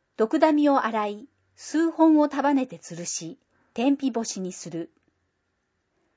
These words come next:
新聞紙の上に広げて干してもオーケー。二、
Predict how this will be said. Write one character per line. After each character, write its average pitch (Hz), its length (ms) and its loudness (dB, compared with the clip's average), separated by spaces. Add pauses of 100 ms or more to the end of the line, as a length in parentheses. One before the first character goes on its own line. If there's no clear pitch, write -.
(240)
新 302 380 4
聞 311 220 4
紙 185 140 -6
の 170 60 -4
上 185 160 -4
に 185 80 -8
広 180 260 -6
げ 180 120 -8
て 185 100 -8
干 220 140 -10
し - 100 -12
て 160 140 -10
も 165 200 -8
オ 180 60 -6
ー - 80 -20
ケ 147 260 -16 (1000)
ー。 196 40 -8
二、 233 300 -2